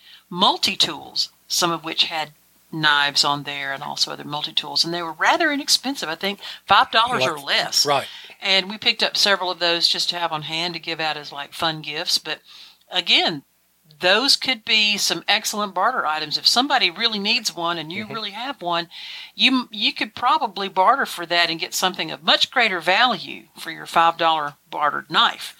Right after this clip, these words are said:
Speaker 2: So anything with a blade on it, you can probably use it for barter.
Speaker 1: Mm-hmm.
Speaker 2: And that includes hatchets or axes,
Speaker 1: Or those, uh,
Speaker 2: machetes.
Speaker 1: cutting saws, like, small handheld saws. And
Speaker 2: An-, anything
Speaker 1: Yeah.
Speaker 2: like that could be used as barter.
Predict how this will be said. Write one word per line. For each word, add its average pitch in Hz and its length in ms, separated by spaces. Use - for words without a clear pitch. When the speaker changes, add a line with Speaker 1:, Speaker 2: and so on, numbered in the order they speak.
Speaker 2:
So 117 240
anything 151 520
with 107 120
a 101 40
blade 107 480
on 101 180
it, - 180
you 107 100
can 104 200
probably 113 500
use 101 320
it 110 120
for 113 120
barter. 127 460
Speaker 1:
Mm-hmm. 190 400
Speaker 2:
And 101 300
that 104 240
includes 101 540
hatchets - 800
or 98 260
axes, 131 680
Speaker 1:
Or 180 80
those, 175 400
uh, 165 100
Speaker 2:
machetes. 143 380
Speaker 1:
cutting 190 200
saws, 196 800
like, 151 160
small 175 380
handheld 180 400
saws. 180 580
And 147 80
Speaker 2:
An-, 131 240
anything 143 480
Speaker 1:
Yeah. 127 60
Speaker 2:
like 113 180
that 123 320
could 131 240
be 113 160
used 101 480
as 98 140
barter. 107 460